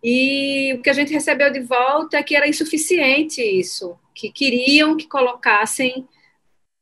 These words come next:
é, ela inteira, assim, apesar dela ter sido inserida. É, e como isso não aconteceu, né, esse, esse primeiro momento foi a própria mep,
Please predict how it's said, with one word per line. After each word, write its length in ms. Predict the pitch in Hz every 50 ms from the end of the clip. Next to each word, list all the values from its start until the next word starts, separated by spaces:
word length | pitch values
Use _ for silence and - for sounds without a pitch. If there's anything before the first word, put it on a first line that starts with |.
| _ -
é, 540 | - 233 220 220 214 208 208 208 208 214 - - -
ela 500 | 247 220 226 233 247 254 254 254 - - 226 - _ _ _ -
inteira, 920 | 302 311 311 - - 294 277 277 277 269 277 247 220 202 185 175 165 170 - _ _ _ -
assim, 460 | 190 190 - - - 208 196 185 180
apesar 560 | 180 - 226 220 214 214 202 202 214 233 233
dela 160 | 240 233 240
ter 200 | 240 - 247 233
sido 280 | 240 - - 233 233 240
inserida. 840 | 240 240 247 247 - 285 277 277 262 247 233 226 190 185 185 175 170 - _ _ _ _ _ _ _ _ _ _ _ _ _ _ _
É, 1080 | - 214 214 214 214 208 214 208 208 208 208 202 202 202 196 190 190 185 185 185 185 -
e 80 | - 254
como 240 | - 269 285 285 285
isso 240 | 311 330 - 403 370
não 180 | 359 349 349
aconteceu, 920 | 339 339 - 311 302 294 277 277 - - - 240 233 247 269 302 311 302 269
né, 340 | 247 233 226 240 277 277 262
esse, 200 | 254 254 - - -
esse 180 | 240 233 -
primeiro 240 | - 240 233 240 247
momento 300 | 247 226 220 226 220 -
foi 200 | - - 233 220
a 80 | 220 220
própria 400 | 226 - 226 220 - 233 226 220
mep, 760 | 214 202 196 196 214 240 269 294 - _ - 233 214 196